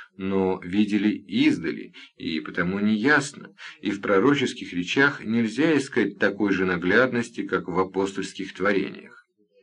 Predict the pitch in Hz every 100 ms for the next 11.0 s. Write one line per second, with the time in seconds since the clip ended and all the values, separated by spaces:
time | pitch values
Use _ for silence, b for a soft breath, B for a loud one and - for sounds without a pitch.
0 | _ _ _ - - 135 127 131 135 127
1 | 123 113 131 117 156 196 - - - -
2 | 120 110 143 180 - - 160 165 156 156
3 | 139 139 143 147 143 143 139 131 117 117
4 | 120 127 127 123 120 123 127 - 139 120
5 | 151 - 107 - B B B - 104 113
6 | 120 - 113 92 - 180 175 110 104 101
7 | 110 104 101 - 180 175 - 127 120 120
8 | 113 113 123 117 - 107 95 95 95 92
9 | - 143 143 107 98 95 98 101 120 120
10 | 104 101 117 - 135 147 170 - 85